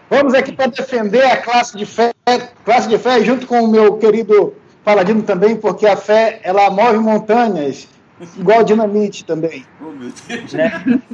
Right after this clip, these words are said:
Speaker 2: Vamos lá.
Speaker 1: Aqui, temos o que mais tem montanha sendo mo-, sendo movida aqui. É uma cidade também de muita fé e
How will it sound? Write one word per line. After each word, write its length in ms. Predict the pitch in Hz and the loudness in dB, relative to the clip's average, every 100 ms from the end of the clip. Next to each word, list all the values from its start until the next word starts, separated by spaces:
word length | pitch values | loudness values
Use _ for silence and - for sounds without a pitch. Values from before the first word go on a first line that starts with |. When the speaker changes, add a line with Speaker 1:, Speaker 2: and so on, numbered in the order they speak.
| 254 - - | -10 -8 -6
Speaker 2:
Vamos 320 | 311 311 - | -4 -2 0
lá. 120 | 247 | 0
Speaker 1:
Aqui, 260 | - - - - - - 156 - - | -2 -6 -8 -10 -14 -20 -12 -10 -2
temos 300 | 254 262 220 | 2 2 0
o 40 | |
que 80 | 254 | -2
mais 240 | 240 269 | -4 -4
tem 160 | - 254 - | -8 -10 -4
montanha 380 | 262 240 254 247 | -4 -2 -2 -2
sendo 240 | 233 247 | 0 2
mo-, 260 | 254 202 196 | 2 0 -2
sendo 360 | - 226 233 | 0 0 0
movida 560 | 233 226 196 214 240 220 | 2 2 2 2 2 0
aqui. 480 | 214 226 214 175 - - - - - | 0 -2 -4 -4 -12 -18 -20 -20 -8
É 80 | 285 | -2
uma 140 | 269 | 0
cidade 260 | - 240 240 | 2 0 0
também 220 | 226 220 | -2 -4
de 100 | 214 | -4
muita 300 | 214 214 208 | -4 0 -2
fé 520 | - 220 240 262 - 214 | 0 0 2 0 -4 -8
e 360 | 247 269 269 | -8 -8 -12